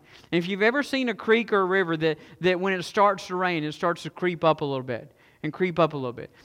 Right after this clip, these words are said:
And it'll creep up for a while and it stays within the banks, right? And it's not a problem.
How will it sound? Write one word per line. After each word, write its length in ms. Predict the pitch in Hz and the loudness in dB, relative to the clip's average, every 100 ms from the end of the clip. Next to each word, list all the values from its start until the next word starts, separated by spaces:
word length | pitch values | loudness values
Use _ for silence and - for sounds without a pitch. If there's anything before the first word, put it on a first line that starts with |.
| - | -2
And 120 | 208 | 0
it'll 160 | 269 330 | 2 0
creep 320 | - 262 269 | 0 0 4
up 240 | 247 254 247 | 6 6 6
for 120 | 233 | 2
a 40 | |
while 360 | 190 196 233 233 | 6 8 8 8
and 140 | 202 | 4
it 100 | 185 | -2
stays 520 | - - 220 240 240 | -6 0 2 4 2
within 300 | 220 208 214 | -2 -4 -4
the 80 | 202 | -4
banks, 520 | 175 165 113 - - - | 0 0 0 -12 -18 -8
right? 180 | 165 - - | -8 -8 -8
And 80 | 208 | -4
it's 80 | 214 | -2
not 200 | 233 233 | 2 2
a 40 | |
problem. 540 | - 226 214 170 98 | 2 4 4 4 -4